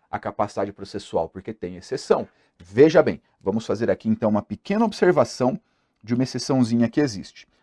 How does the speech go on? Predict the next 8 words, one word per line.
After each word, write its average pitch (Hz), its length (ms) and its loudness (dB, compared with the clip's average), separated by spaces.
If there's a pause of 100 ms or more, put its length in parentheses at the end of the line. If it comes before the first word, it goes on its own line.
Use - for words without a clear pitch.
Olha 135 220 8
só. - 280 4 (1400)
Os 131 240 0
órgãos 127 640 6 (640)
de 107 160 -8
mais 131 420 0
alta 117 340 6
hierarquia, 92 680 -6